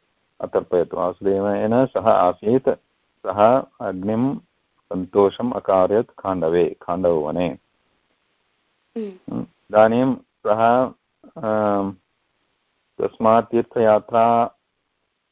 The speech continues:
Speaker 1: तीर्थयात्रां
Speaker 2: सम्पूर्णम्
Speaker 1: कृत्वा पुनः आगतवान्।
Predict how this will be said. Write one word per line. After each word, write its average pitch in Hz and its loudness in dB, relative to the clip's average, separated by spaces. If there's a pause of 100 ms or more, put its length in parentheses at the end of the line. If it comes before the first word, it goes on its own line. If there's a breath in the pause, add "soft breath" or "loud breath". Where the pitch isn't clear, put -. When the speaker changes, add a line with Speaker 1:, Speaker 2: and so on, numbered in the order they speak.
Speaker 1:
तीर्थयात्रां 110 0
Speaker 2:
सम्पूर्णम् 240 -2
Speaker 1:
कृत्वा 135 -6 (680)
पुनः 117 0 (160)
आगतवान्। 98 -2